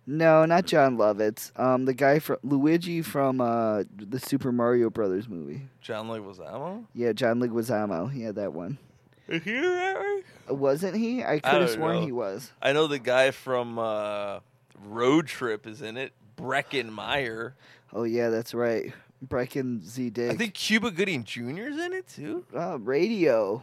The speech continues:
Speaker 2: I think Radio is in that movie.
Speaker 1: I never know what a band was.
Speaker 2: And then Jon Lovitz is in it.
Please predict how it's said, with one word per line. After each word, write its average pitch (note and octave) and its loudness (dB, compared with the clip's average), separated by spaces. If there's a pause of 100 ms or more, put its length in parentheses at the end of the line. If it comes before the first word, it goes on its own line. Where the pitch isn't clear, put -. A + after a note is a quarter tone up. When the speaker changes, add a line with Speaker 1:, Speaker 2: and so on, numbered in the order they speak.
(120)
Speaker 2:
I C3+ -8
think D#4 -10
Radio F3 -4
is G3+ -6
in A2+ -14
that F#2+ -16
movie. G2 -20 (220)
Speaker 1:
I C3 0
never A2 -4
know B2 -2
what A2+ -2
a G2 -6
band A#2+ -4
was. G#2 -4
Speaker 2:
And G2+ -2
then A#2+ -2
Jon A#2+ -4
Lovitz A#2 -6
is A2 -12
in A2 -8
it. A2+ -8